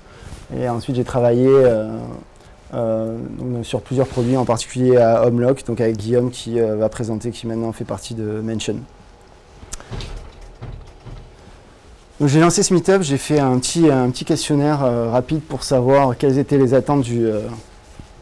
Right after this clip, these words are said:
quelles étaient vos attentes. Donc du coup, bah, on a ce, <laughs> ce graphique qui est, euh, voilà, il y a beaucoup de réponses, j'ai pas mis toutes les réponses parce qu'il y en a vraiment beaucoup. Et j'ai essayé de créer des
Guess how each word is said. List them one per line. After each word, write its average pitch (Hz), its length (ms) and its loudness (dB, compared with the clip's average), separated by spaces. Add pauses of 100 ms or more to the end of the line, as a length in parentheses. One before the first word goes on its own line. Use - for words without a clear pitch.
quelles 131 140 0
étaient 123 140 -2
vos 120 160 0
attentes. 127 300 -2 (1200)
Donc 123 140 -2
du 127 120 -4
coup, 175 140 -2
bah, 139 160 4
on 135 100 4
a 147 100 2
ce, 139 360 4 (240)
<laughs> - 260 -20
ce - 140 -6
graphique 151 420 2
qui 135 220 -2
est, 127 240 6
euh, 113 240 -2 (320)
voilà, 131 160 2
il 123 60 4
y - 20 4
a 127 40 4
beaucoup 156 220 0
de 170 60 4
réponses, 185 400 4
j'ai 139 100 0
pas 165 140 4
mis 185 100 4
toutes 180 140 -8
les 151 120 2
réponses 143 300 2
parce - 140 -10
qu'il 131 100 -2
y 120 40 -2
en 120 40 0
a 120 40 0
vraiment 147 420 4
beaucoup. 131 400 0 (680)
Et 127 140 4
j'ai 127 120 2
essayé 143 400 4
de 120 360 4
créer 165 240 0
des 123 500 2